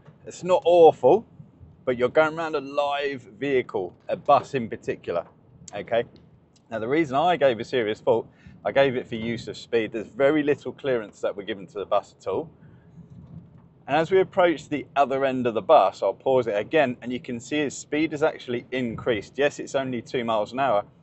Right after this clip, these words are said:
but you're putting en-, energy into the car rather than taking it out, okay? If someone had walked round the front of the bus at that point in time, there is absolutely no way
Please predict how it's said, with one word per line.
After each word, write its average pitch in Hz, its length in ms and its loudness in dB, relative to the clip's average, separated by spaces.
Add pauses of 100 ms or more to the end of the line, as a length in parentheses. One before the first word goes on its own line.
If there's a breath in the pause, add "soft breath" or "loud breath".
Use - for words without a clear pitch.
(300)
but 120 100 -8
you're 127 180 0
putting 123 360 -2
en-, 131 260 -6 (180)
energy 123 460 -6 (180)
into 156 380 -8
the 101 80 -4
car 120 340 2 (300)
rather 127 460 2
than 117 180 -6
taking 110 340 -10
it 101 200 -16
out, 95 240 -6 (600)
okay? 110 300 -4 (1120 loud breath)
If 175 240 -2
someone 180 320 -2
had 160 140 -4
walked 156 240 -2
round 143 200 0
the 127 60 -8
front 147 320 -4
of 127 60 -10
the 120 60 -6
bus 120 260 0
at 107 80 -8
that 131 220 0
point 127 280 -4
in 113 140 -10
time, 104 480 -2 (640 soft breath)
there 135 160 -4
is 120 120 -6 (140)
absolutely 147 800 -4
no 120 240 2
way 110 400 2